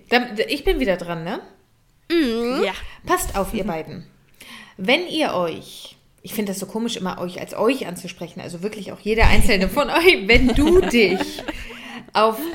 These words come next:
Speaker 1: einen Wert, einen inneren Wert für dein Leben festlegen müsstest,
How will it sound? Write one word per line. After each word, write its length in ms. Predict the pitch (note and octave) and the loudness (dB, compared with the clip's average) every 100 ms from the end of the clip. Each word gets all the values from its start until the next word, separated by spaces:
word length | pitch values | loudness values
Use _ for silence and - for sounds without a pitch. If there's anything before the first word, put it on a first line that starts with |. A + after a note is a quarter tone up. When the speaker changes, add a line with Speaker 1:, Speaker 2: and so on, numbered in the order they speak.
| D4 - | -10 -2
Speaker 1:
einen 720 | G#3 C4 D4+ D#4 D4 C4+ G3 | 0 0 0 -2 -2 -4 -2
Wert, 680 | G#3+ A#3 F#3 E3 - - - - _ _ _ _ | -2 0 -2 -8 -16 -18 -18 -20 _ _ _ _
einen 400 | G3+ C4 E4 D#4 | -4 -2 -2 -6
inneren 520 | B3 C4+ C4+ B3 A#3+ | -6 -4 -4 -4 -4
Wert 280 | G3 F3 - | -4 -6 -10
für 200 | - - | -16 -10
dein 180 | G3 F#3+ | -8 -6
Leben 400 | F#3+ G3+ B3 D4+ | -4 -4 -6 -10
festlegen 720 | C4+ - A#3+ - F#3 D#3+ D3+ | -12 -10 -8 -10 -12 -14 -14
müsstest, 580 | D3+ - - - - - | -14 -16 -16 -20 -20 -20